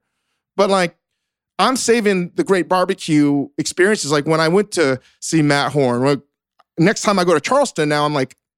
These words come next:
"I'm gonna have to make a detour and eat at Rodney Scott's Barbecue." Like, I want to go out of my way to eat something like that. I don't want it to have the ability to make it, even if, and I do have the ability to do it. You know why? It's a pain in the ass.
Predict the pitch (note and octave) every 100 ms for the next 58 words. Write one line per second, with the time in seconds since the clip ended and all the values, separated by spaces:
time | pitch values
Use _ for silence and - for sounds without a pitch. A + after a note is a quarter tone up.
0 | _ _ D#3 C#3+ C3 D#3 E3+ D3 D3+ D3
1 | D3 C3 B2+ G#2 A3 - A#2 A2+ C3+ -
2 | - D3+ - E3 D3 C#3+ C3 B2 C#3 -
3 | D3+ - B3+ G3 C3+ D3 - - _ G#3+
4 | A#3+ D#3+ G3+ C#4 - - F#3 F3 E3 D3+
5 | C#3+ B2 A#2+ B2 A#2+ B2 - A#2+ C#3+ B2
6 | C3+ - C3+ F3+ D3 G#3 C4 - F#3 D#3+
7 | C#3+ D3+ C#3 C3+ B2+ - - _ D3 D3+
8 | D3 C#3+ B2+ C3 - D3+ - - _ B3+
9 | D#4 D#4 A3+ - A3+ B3 - E4+ D#4 C4
10 | A3+ G3+ A#3 A3 F#3+ C4 C4+ G3 A3+ G3
11 | G#3 C#4+ C#4+ - _ _ - G4 - -
12 | D#4 C4+ B3 B3 D4 B3+ - - -